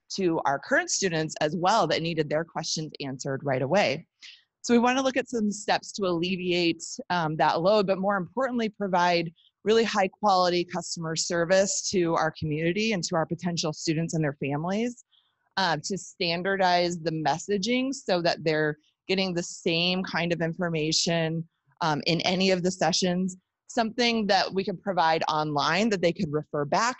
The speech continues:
to or that they could view if they're working during that time or at home, just unavailable to come to campus.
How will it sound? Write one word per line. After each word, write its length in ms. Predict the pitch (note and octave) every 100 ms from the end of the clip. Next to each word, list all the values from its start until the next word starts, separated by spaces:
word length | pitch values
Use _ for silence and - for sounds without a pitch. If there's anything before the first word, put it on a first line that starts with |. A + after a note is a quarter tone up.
| -
to 460 | - B3+ A#3+ A#3+ -
or 160 | E3+
that 200 | D#3+ C#3+
they 160 | D#3+ D3+ -
could 180 | C#3+
view 600 | E3 D#3+ G3+ G#3 G#3 G3+ G3+ - _ -
if 120 | F#3+ -
they're 160 | D3+
working 420 | D3 E3+ - G3+
during 280 | G3+ F#3+ F#3
that 180 | F#3 F3 -
time 300 | F#3+ F3 E3+
or 160 | - C#3
at 220 | B2+ C3+
home, 640 | - G3+ G#3+ G#3 G3+ G3 G3 -
just 160 | F3 -
unavailable 480 | E3+ E3 E3 D#3+ D#3+
to 100 | D#3
come 240 | - D#3
to 100 | -
campus. 760 | - G#3+ G#3 G#3 G3+ F#3+ -